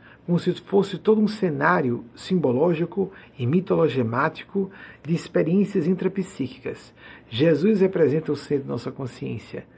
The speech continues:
Ela estava aos pés, primeiramente, de Jesus, para ouvir o que ele tinha a dizer, para depois se ocupar de outras coisas.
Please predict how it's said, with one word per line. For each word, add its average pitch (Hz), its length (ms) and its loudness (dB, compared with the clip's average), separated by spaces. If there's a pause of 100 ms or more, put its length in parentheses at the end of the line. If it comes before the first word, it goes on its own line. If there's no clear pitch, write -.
(600)
Ela 170 240 4
estava 170 420 2
aos 165 280 0
pés, 156 420 6
primeiramente, 147 600 0
de 131 80 -2
Jesus, 135 640 2
para 151 180 0
ouvir 127 200 2
o 143 40 -2
que 135 120 0
ele 135 100 2
tinha 127 180 -2
a - 20 -2
dizer, 127 360 0
para 165 200 2
depois 240 540 4
se - 80 4
ocupar 151 320 2
de 131 60 0
outras 127 280 -2
coisas. - 540 -14